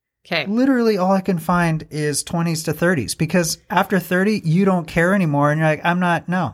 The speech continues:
Speaker 2: I don't care. I'm not gonna tell you what I do and what I
Speaker 1: No,
Speaker 2: like."
Speaker 1: but it's also that generation. They very much think that anything that they say is, is needed.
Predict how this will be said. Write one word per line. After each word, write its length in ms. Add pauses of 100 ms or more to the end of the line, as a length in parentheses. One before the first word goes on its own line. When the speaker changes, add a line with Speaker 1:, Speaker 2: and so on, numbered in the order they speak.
Speaker 2:
I 80
don't 160
care. 180
I'm 80
not 140
gonna 140
tell 180
you 140
what 120
I 60
do 260 (120)
and 180
what 100
I 40
Speaker 1:
No, 120
Speaker 2:
like." 80
Speaker 1:
but 80
it's 160
also 300
that 320
generation. 880 (200)
They 180
very 380
much 360
think 380
that 460
anything 440
that 140
they 120
say 280
is, 220 (160)
is 200
needed. 480